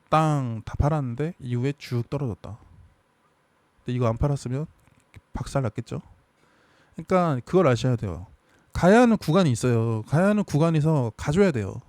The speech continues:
근데 그 가야 하는 구간을 모른다면 이제 박살이 나는 거예요. 그래서 결국에는 강의에서 배운 이론은 참고용일 뿐 시장을 직접 보고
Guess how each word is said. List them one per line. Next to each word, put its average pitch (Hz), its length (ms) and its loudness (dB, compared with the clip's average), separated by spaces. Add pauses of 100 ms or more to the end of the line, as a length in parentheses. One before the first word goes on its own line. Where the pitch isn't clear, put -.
(1080)
근데 170 460 0
그 151 80 -4
가야 175 280 0
하는 208 140 2
구간을 147 280 2
모른다면 135 840 -4 (180)
이제 131 440 -4 (180)
박살이 165 400 -4
나는 123 240 -6
거예요. 117 240 -6 (1900)
그래서 147 560 2
결국에는 123 920 0 (680)
강의에서 160 540 4
배운 135 320 2
이론은 113 380 2
참고용일 131 580 0
뿐 117 440 -2
시장을 175 680 -4
직접 - 420 -2
보고 139 360 0